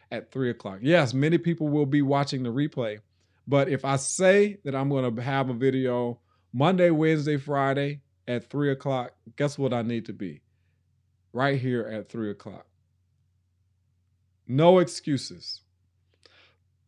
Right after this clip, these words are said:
Now, I did share with you that sometimes I may not necessarily be able to be live at three o'clock based on my schedule,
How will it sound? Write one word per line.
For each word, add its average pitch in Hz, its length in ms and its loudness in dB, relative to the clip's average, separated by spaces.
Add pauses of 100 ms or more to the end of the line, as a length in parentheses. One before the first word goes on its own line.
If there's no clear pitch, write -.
(240)
Now, 147 320 4
I 147 120 2
did 180 280 6
share 175 240 4
with 143 160 0
you 143 140 4
that 131 360 0 (880)
sometimes 151 640 0
I 139 140 0
may 143 180 2
not 143 220 2
necessarily 135 480 0
be 123 200 0
able 120 200 -2
to 113 40 -2
be 110 200 -2
live 120 680 -4
at 107 220 -8
three 98 260 -8
o'clock 98 360 -14 (1400)
based 117 280 0
on 117 100 -2
my 107 140 -4
schedule, 117 540 -4